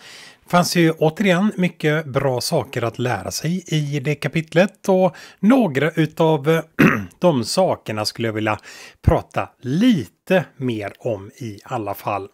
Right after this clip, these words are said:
Det var ju tre viktiga termer som, eh, togs upp i den här, eh, kapitlet.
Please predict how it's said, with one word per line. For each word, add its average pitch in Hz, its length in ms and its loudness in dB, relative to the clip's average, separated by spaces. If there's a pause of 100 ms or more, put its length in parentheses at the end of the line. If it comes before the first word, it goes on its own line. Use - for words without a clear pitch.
(2000)
Det 160 80 -4
var 202 80 6
ju 208 80 4
tre 220 340 2
viktiga 180 340 2
termer 151 760 0
som, 135 560 0
eh, 127 220 -2
togs 123 720 -4
upp - 480 -2 (260)
i 117 400 0
den 107 260 -4
här, 101 360 -6
eh, 101 320 -4
kapitlet. - 920 -8